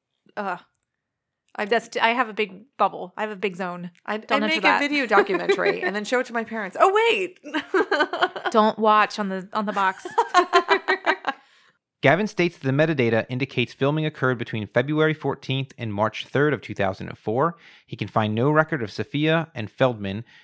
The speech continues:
Speaker 3: Doctor Wolf, or the specialists seen throughout the film. This is corroborated by the Baltimore County Police, who state that they can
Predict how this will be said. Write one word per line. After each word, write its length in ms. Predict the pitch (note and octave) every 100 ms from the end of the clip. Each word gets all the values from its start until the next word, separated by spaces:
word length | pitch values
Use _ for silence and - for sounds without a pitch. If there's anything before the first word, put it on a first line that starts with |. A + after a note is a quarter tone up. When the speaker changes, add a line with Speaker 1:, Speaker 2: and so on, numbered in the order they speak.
| -
Speaker 3:
Doctor 260 | B2+ C#3 C#3+
Wolf, 300 | C3+ D3+ -
or 140 | C3+
the 80 | D#3
specialists 520 | - A2+ A2 A2 G#2
seen 220 | - B2 A#2+
throughout 300 | G#2+ G2+ -
the 80 |
film. 400 | - F#2+ E2+ C3 B2+
This 140 | A2
is 140 | G#2+ -
corroborated 580 | G#2+ G#2 G#2+ G#2+ G#2
by 140 | G#2 G2
the 80 | G2
Baltimore 400 | G#2 G#2 G2 F#2
County 240 | G#2 G2
Police, 400 | - B2 G#3 -
who 80 | A2+
state 300 | - D3 C3+
that 160 | G#2+
they 120 | A#2+ B2
can 320 | - G#2+